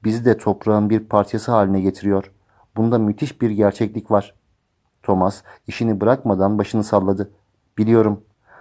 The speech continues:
Jose ve Manuel sabah mezarı kazacak. Kendi ölülerimizin mezarını kazmak istemiyorum."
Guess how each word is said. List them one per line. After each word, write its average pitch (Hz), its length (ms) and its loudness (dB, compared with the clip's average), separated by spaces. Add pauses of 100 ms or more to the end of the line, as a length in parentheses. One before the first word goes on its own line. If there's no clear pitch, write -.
(240)
Jose 120 360 2
ve 101 100 2
Manuel 104 440 2
sabah 104 400 -2
mezarı 101 340 -2
kazacak. 101 420 -2 (920)
Kendi 107 340 0
ölülerimizin 107 640 0
mezarını 104 460 0
kazmak 104 380 -2
istemiyorum." 101 580 0